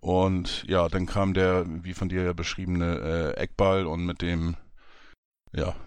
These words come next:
mit dem, äh, Fernschuss von achtzehn Metern, glaub ich, oder so, war das ungefähr aus der zweiten Reihe von Dorsch eben per Rech-, Rechtsschuss, äh, äh, Pollersbeck konnte nicht sehen, dementsprechend war der für mich unhaltbar. Und dann eins null in Rückstand und, äh, <laughs> ja. So,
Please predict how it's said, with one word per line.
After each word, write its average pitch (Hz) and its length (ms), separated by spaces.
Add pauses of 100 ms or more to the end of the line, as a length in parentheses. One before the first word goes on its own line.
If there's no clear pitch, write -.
(180)
mit 76 180
dem, 82 200
äh, 73 320
Fernschuss 90 500
von - 160
achtzehn - 280
Metern, 85 240
glaub 80 200
ich, - 160
oder 85 140
so, 85 280
war 85 100
das 80 140
ungefähr 82 360
aus - 120
der 85 80
zweiten 80 300
Reihe 82 240
von 78 180
Dorsch 82 320
eben 80 240 (420)
per 82 180
Rech-, - 320
Rechtsschuss, - 600
äh, - 40
äh, 78 500 (400)
Pollersbeck 82 400
konnte 80 280
nicht 78 160
sehen, 82 240
dementsprechend 76 480
war 80 100
der 71 160
für - 160
mich 82 200
unhaltbar. 82 540 (640)
Und 82 120
dann 85 180
eins 87 320
null 87 120
in 82 80
Rückstand 82 540
und, 82 500
äh, 78 200 (280)
<laughs> - 280
ja. - 80 (920)
So, 98 140